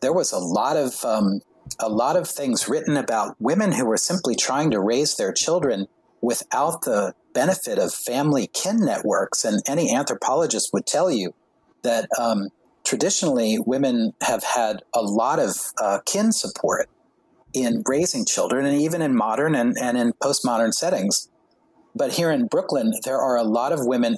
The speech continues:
who do not have those supports. They are juggling professional identities and,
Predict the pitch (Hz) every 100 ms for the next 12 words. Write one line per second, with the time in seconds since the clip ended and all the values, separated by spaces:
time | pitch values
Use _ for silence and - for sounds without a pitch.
0 | - 113 - 131 156 165 190 - 127 123
1 | 123 113 - - - 101 - - 113 -
2 | - - _ _ _ 127 113 113 98 _
3 | _ - 123 151 156 165 165 - 123 -
4 | 123 - 131 127 120 110 107 104 113 131
5 | 131 - - _ _ _ - 127 117 117